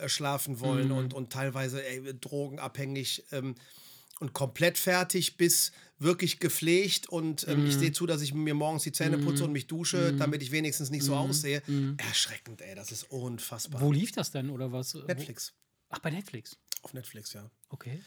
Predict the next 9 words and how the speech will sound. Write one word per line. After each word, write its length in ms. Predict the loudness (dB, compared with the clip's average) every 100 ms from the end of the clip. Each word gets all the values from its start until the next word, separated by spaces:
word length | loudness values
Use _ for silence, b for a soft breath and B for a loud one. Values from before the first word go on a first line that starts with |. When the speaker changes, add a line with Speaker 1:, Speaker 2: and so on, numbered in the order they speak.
| B -8
Speaker 1:
Bin 120 | -4
ich 160 | -4
einfach 320 | -6 -10 -10 -12
ku-, 120 | -12
drüber 220 | -8 -4 -4
gestolpert 560 | -4 -4 -4 -2 -4
und 100 | -4
dachte 260 | -4 -6 -4
mir, 180 | -4